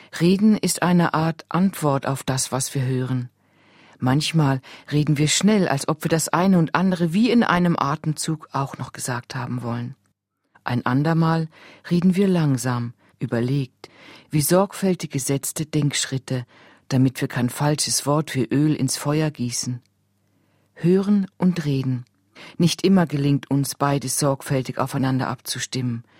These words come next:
Da platzt eine Reaktion auf eine Nachricht einfach so aus uns heraus. Oder wir reden gereizt mit jemandem über eine Sorge, die wir schon x-mal miteinander gedreht und gewendet haben. Und dann gibt es die Momente, in denen wir gar nicht reden,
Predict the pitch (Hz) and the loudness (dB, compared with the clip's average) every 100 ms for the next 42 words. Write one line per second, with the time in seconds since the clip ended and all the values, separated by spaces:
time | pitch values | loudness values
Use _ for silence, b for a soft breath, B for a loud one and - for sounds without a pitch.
0 | B B B B - 165 208 220 - 151 | B B B B 0 2 2 0 0 -2
1 | 156 147 139 - - 180 156 139 143 131 | 0 0 -2 -2 0 2 2 2 0 2
2 | 147 147 147 - 185 208 - 180 - 156 | 2 0 -6 -2 0 0 -2 -6 -4 -2
3 | - - 135 131 147 120 120 113 - - | -4 -4 -4 -4 -4 -4 -6 -6 -10 -14
4 | _ b b b b b b - 127 120 | _ b b b b b b -4 -2 0
5 | 131 147 131 139 120 139 131 135 151 - | 0 2 2 0 0 -2 0 -2 -2 -2
6 | 143 131 135 135 131 135 - 127 135 135 | -2 0 2 2 2 0 -2 0 0 2
7 | 135 143 143 147 147 B B B 156 160 | 0 0 0 0 -2 B B B 0 2
8 | - 170 - 190 - 160 160 160 147 139 | 2 0 0 -2 0 2 2 2 2 0
9 | 135 131 131 127 123 120 127 127 - 123 | 0 0 0 -2 -4 -4 -4 -4 -4 -4
10 | 131 117 123 123 - 123 117 117 117 _ | -4 -2 -4 -4 -6 -6 -6 -8 -12 _
11 | _ _ _ _ _ _ _ - 113 117 | _ _ _ _ _ _ _ -6 -2 0
12 | 120 147 175 180 - 185 175 170 165 160 | 0 0 -4 -6 0 2 4 4 2 0
13 | 165 B B B 151 165 185 196 185 190 | -4 B B B 0 4 4 4 2 0
14 | 175 160 143 123 - 131 127 127 127 | 0 2 0 -2 -8 -6 -4 -4 -6